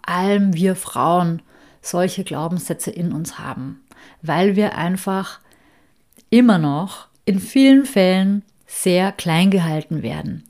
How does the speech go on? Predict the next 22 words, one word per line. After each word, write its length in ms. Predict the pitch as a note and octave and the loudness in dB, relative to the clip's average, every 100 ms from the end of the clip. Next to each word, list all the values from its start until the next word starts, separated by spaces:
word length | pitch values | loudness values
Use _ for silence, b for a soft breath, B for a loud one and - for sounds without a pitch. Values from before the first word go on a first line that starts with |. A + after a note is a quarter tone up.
| - | -6
Wir 140 | E3+ | -2
lernen 400 | E3 E3+ G#3+ A3 | 0 2 4 4
es 180 | - F#3+ | 4 -4
einfach 400 | - F#3 F#3 F#3 | -4 -6 -6 -6
in 120 | F#3 | -4
den 140 | F3 E3+ | -4 -2
meisten 440 | E3 G#3 - A3 | -2 -2 -2 -6
Fällen 520 | - F3+ F3+ F#3 F#3+ B B | -4 -4 -2 -2 -4 B B
schon 200 | - F#3+ | -4 -4
von 300 | F3 G3 F#3+ | -2 -2 -2
Kind 420 | - B3+ C4 C4+ | 2 4 6 6
an, 300 | - F#3 G3 B B B - | 4 0 0 B B B -2
dass 340 | F#3 F#3 - | -2 -2 -4
wir 320 | F3+ F#3 F3+ F3+ b b b b b | -2 0 -2 -6 b b b b b
still 540 | - - - F#3 G3+ | -14 -8 0 4 4
zu 140 | G3+ G3 | 2 -2
sein 400 | G3 F3+ F3+ E3+ | 0 2 0 -2
haben, 540 | E3+ E3+ E3+ E3+ E3+ | -2 -2 -2 -2 -4
brav 440 | - - E3 F#3 - | -8 -4 -2 -2 -4
zu 140 | F3+ | -6
sein 360 | E3+ E3+ E3+ E3 | -2 -2 -2 -2
haben, 520 | E3+ E3 E3 E3 | -4 -4 -2 -2